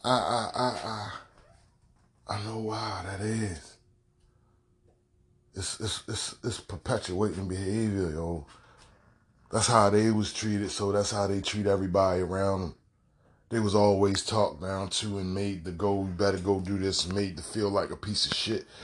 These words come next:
So what they do is, everybody they come in contact with, they make them feel like a piece of shit.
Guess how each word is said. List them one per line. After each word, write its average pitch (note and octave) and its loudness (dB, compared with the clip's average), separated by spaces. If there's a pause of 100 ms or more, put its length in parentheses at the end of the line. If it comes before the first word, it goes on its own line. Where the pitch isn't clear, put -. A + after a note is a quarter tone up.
So G2+ 2
what F#2 0
they G#2+ 2
do F#2+ -2
is, F2+ -4 (260)
everybody G#2 4
they F#2+ 0
come F#2+ -4
in F2+ -8
contact G2+ 0
with, F#2 0 (520)
they A2+ 10
make G2+ 4
them G#2+ 4
feel G2 0
like F2+ 0
a F2 -2
piece G2+ 0
of F2 -4
shit. - 2